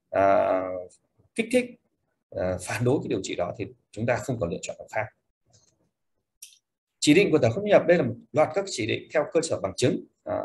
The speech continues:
chúng ta biết là rất nhiều cái chỉ định trong đây có cái cấp độ bằng chứng rất là cao. Ví dụ, đợt cấp C O P D là chất cấp độ bằng chứng rất cao, phù hợp cấp huyết động bằng chứng rất cao đối với những trường hợp điều trị trợ-, sở thở N I V trong bệnh viện. Đối với trường hợp thở N I V trong, tại nhà thì hội chứng ngừng thở khi ngủ là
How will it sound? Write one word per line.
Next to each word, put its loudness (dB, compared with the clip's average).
chúng -14
ta 4
biết 2
là 2
rất -4
nhiều 6
cái 4
chỉ 0
định -6
trong -2
đây 4
có 0
cái -8
cấp -4
độ -4
bằng -8
chứng -14
rất -4
là -2
cao. 2
Ví -2
dụ, 2
đợt -12
cấp 0
C -12
O -10
P -6
D -4
là -8
chất -8
cấp -8
độ -12
bằng -10
chứng -12
rất -10
cao, -2
phù 0
hợp 0
cấp 4
huyết 0
động -2
bằng -10
chứng -8
rất -2
cao 0
đối 2
với -6
những -12
trường -12
hợp -4
điều -6
trị -6
trợ-, -12
sở -2
thở -2
N 0
I 0
V -4
trong -2
bệnh -4
viện. 0
Đối 6
với 0
trường 0
hợp 2
thở 0
N -2
I -2
V -2
trong, -6
tại -4
nhà 2
thì -18
hội -4
chứng -8
ngừng -4
thở -10
khi -8
ngủ -6
là -2